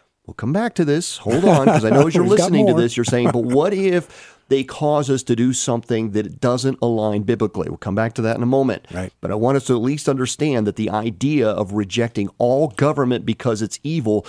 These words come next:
Speaker 1: does not float with Scripture. And what we find in First Chronicles chapter twenty-nine and Proverbs chapter sixteen is that God is ruler over all things.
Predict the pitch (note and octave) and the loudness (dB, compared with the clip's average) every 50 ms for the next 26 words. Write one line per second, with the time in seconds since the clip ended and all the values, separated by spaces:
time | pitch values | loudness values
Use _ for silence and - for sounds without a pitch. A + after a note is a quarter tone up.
0 | - - - - - B2 B2 A2+ G2 A2+ A#2+ B2+ C#3+ D3 - - - C#3 B2+ A2+ | -12 -20 -12 -6 -2 -2 -2 -2 -2 -2 -2 0 -2 -4 -6 -8 -4 0 0 0
1 | A2 - - G#2+ G2+ - - - - C#3+ C#3+ - - - F2+ B1+ - _ _ _ | 0 0 -2 -4 -4 -4 -4 -2 -4 -4 -4 -4 -6 -6 -6 -6 -8 _ _ _
2 | - - - G#2 A2 A2 G#2+ G#2 A2 A#2 - A2 G2 - - D#3 E3+ F#3 E3+ C3+ | -18 -10 -6 -4 -2 -2 0 0 -2 -2 -2 -2 -4 -4 -4 -2 0 0 0 0
3 | A#2+ A#2 G#2+ G2+ - - C3 A#2 - - - B2 A#2+ C3+ C#3 C3 - A2 G2+ - | 0 0 -2 -2 0 -2 -2 -2 -2 -4 -2 -2 0 0 -2 -4 -4 -4 -4 -4
4 | - - C3 A#2+ - - G2+ - - - A2 G#2 G2+ G2+ A#2 D#3 F3 D3 A2+ A2 | -4 -4 -4 -4 -4 -6 -8 -8 -6 -6 -4 -2 -2 -2 -2 0 0 0 0 -2
5 | F#2 - - - - - - G#2 F#2+ - C#3 C3 C3 B2 A#2+ G#2+ - - - C#3+ | -4 -6 -14 -20 -16 -10 -8 -8 -4 -2 -2 0 0 0 -2 -4 -4 -4 -4 -4
6 | A#2+ A#2+ - A#2 G2+ - - A#2+ G#2+ - - - D#3 F3+ F#3+ D#3+ B2 G#2+ G#2 G#2 | -4 -2 -4 -6 -6 -4 -4 -4 -4 -6 -6 -4 -2 -2 0 0 0 0 0 -2
7 | - - G#2+ - B2 C3 D3+ E3+ F3 F3 - G2+ B2 G#2+ F#2 G2+ G2+ G2+ A2 C#3+ | -4 -4 -6 -2 -2 -2 0 0 -2 -2 -2 -2 -4 -4 -4 -8 -6 -4 0 0
8 | F#3 G#3 F#3+ C#3 G#2+ G2+ G2 G#2 A2 A2+ - - - _ _ _ _ - - B2 | 0 2 0 0 0 0 0 0 -2 -4 -8 -16 -20 _ _ _ _ 0 0 2
9 | B2 A#2 A#2+ A#2+ A#2+ B2 B2 A#2 G#2+ G2+ - D#3 D3 A#2 E2+ - - - - - | 2 2 2 2 4 4 4 2 0 0 0 0 0 0 -2 -4 -10 -12 -10 -10
10 | - - | -12 -12